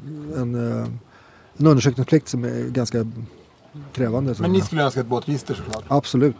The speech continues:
Speaker 2: Ja.
Speaker 1: Det skulle du göra.
Speaker 2: Ja.
Speaker 1: Dels för att minska stölderna och vi kan också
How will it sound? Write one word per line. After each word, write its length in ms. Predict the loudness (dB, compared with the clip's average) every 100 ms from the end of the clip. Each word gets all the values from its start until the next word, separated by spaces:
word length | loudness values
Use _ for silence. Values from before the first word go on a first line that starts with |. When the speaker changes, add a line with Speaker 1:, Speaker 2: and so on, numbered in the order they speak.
| -8
Speaker 2:
Ja. 220 | -10 -10 -16 -20 -6
Speaker 1:
Det 140 | -2 0
skulle 200 | 2 2
du 60 |
göra. 140 | 0 -4 -12
Speaker 2:
Ja. 100 | -10 6
Speaker 1:
Dels 420 | 8 8 6 -4
för 220 | 2 4
att 260 | 4 0 -4
minska 500 | -6 0 0 2 -2
stölderna 480 | 2 2 2 2 4
och 160 | 4
vi 60 | 4
kan 240 | 4 4
också 300 | 2 2 0